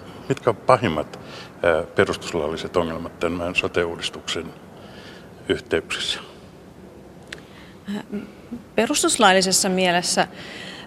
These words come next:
Speaker 2: mielestäni kaikkein tärkeintä on se, että ihmiset saisivat paremmin hoitoa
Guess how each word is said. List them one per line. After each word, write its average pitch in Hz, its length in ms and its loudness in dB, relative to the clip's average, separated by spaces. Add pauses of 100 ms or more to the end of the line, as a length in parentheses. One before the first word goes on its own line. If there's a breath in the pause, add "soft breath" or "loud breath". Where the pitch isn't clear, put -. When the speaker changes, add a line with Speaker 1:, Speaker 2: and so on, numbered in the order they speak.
(120)
Speaker 2:
mielestäni 190 720 6
kaikkein 190 400 4
tärkeintä 180 520 4
on 175 60 0
se, 185 160 4
että 180 200 2
ihmiset 185 500 2
saisivat 180 500 2
paremmin 180 500 6
hoitoa 165 640 2